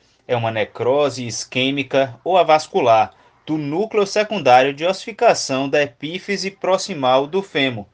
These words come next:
que ocorre durante o desenvolvimento da criança, podendo ocorrer desde os dois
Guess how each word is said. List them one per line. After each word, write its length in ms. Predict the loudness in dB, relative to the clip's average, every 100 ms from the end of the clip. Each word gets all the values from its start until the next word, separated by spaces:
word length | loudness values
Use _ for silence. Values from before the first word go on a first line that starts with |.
| _ _ 0
que 80 | 2
ocorre 480 | 2 4 2 2 0
durante 380 | -2 -2 -4
o 20 | -8
desenvolvimento 1000 | 0 2 2 -2 -2 -2 -2 -4 -4 0
da 140 | 0
criança, 580 | 2 0 0 -2 -8 -12 _ _ _
podendo 440 | 2 2 2 0
ocorrer 540 | 0 2 4 4 2 -2 _ -6
desde 400 | -2 -2 -4 -8
os 160 | -8
dois 480 | -2 2 2 0 -4